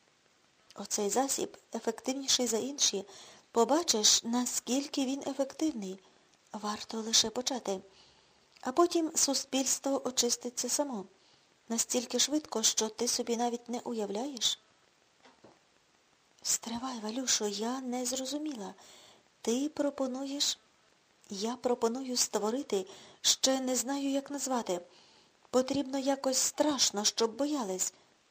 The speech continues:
Загін помсти? Ні. Загін захисту?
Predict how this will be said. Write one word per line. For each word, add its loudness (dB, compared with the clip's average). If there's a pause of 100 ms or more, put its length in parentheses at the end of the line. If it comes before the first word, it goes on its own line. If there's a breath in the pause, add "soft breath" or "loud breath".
(100)
Загін 4
помсти? 2
Ні. -4 (400 loud breath)
Загін 2
захисту? -2